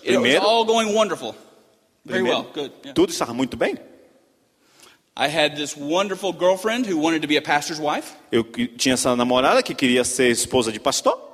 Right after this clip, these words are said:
Speaker 1: Check. You know, check. Right?
Speaker 2: A lista já estava, opa!
Speaker 1: Yeah. I received a full scholarship to go to Bible college.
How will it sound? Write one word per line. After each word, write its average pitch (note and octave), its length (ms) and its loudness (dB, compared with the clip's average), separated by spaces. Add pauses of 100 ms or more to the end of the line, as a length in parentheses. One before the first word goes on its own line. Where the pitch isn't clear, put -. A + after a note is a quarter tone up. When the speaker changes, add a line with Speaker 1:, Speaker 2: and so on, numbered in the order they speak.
(400)
Speaker 1:
Check. - 480 -6 (520)
You C3+ 120 -16
know, B2+ 140 -14 (100)
check. - 220 -2 (460)
Right? C#3+ 220 -4
Speaker 2:
A A2 100 4
lista E3 280 4
já G3+ 80 2
estava, F3 280 0 (200)
opa! F3 600 -2
Speaker 1:
Yeah. B2+ 300 -4 (1120)
I D#3+ 440 4
received F3 480 2
a F3 60 2
full F3+ 300 0
scholarship F#3 560 2
to E3 80 -4
go D#3+ 100 4
to D#3 60 -2
Bible E3+ 320 2
college. G#3+ 500 2